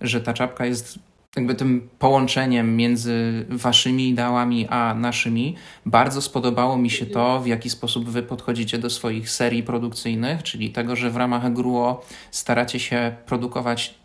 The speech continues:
tylko i wyłącznie tyle, ile potrzeba, czyli nie robicie wyprzedaży, nie planujecie gigantycznych kampanii, w których będziecie promować coś, co jest ludziom zupełnie zbędne,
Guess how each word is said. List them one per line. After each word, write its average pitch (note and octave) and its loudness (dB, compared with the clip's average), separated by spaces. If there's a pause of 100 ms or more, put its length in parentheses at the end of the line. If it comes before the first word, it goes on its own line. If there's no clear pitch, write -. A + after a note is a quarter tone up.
tylko B2 0
i A#2+ -2
wyłącznie A#2 0
tyle, A#2 -2 (160)
ile A#2+ 0 (220)
potrzeba, C3 0
czyli A2+ 0 (100)
nie B2+ 2
robicie B2 0
wyprzedaży, A#2+ 0 (360)
nie B2 6
planujecie B2 0
gigantycznych A#2+ -4 (140)
kampanii, A#2+ 2
w A#2 -10
których A#2+ -4
będziecie A#2+ -2
promować A#2+ 0
coś, A#2+ -4
co - -6
jest A#2+ -4
ludziom B2 -4
zupełnie A#2+ -2
zbędne, A#2 -2